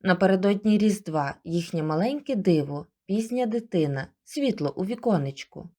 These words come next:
На вулиці почало сніжити, та старий безхатько усміхався, знов проживаючи безцінні моменти життя.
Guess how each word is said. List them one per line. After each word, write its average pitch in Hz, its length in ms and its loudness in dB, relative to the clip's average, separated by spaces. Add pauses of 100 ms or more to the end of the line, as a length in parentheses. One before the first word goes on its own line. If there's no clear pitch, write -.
(560)
На 185 160 8
вулиці 269 500 4
почало 254 420 0
сніжити, 285 760 -2 (100)
та 202 120 2
старий 277 340 2
безхатько 240 680 2
усміхався, 233 920 2
знов 220 420 2
проживаючи 185 760 4
безцінні 196 760 0
моменти 170 540 2
життя. 160 560 -6